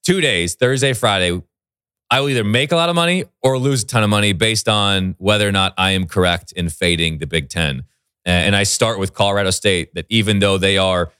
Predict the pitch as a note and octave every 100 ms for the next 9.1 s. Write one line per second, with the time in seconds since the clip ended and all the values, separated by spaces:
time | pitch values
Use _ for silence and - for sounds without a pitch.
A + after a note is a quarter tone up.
0 | _ F3 G#2 - E3+ - - B2+ A2 F#2
1 | A2+ A#2+ G#2 E2+ - F#2+ - B2 G#2+ G#2
2 | - G2 G2 G#2 A#2+ A#2 G2+ G2+ F#2+ F#2
3 | E2+ - F2 F#2 F#2+ F#2+ F#2 F2 F2 A#2
4 | C#3 B2 A2+ G#2 G2 E2+ F2 F#2+ B2 A2+
5 | - A2+ A2 F#2+ - _ _ _ _ _
6 | _ _ _ _ _ _ _ _ - A#2
7 | G#2+ D#3 D3+ C#3+ C#3 B2 G#2+ A#2 C#3 A#2+
8 | A#2 G#2 A2 A2 F2 B2 B2 B2+ C3+ G#2
9 | D2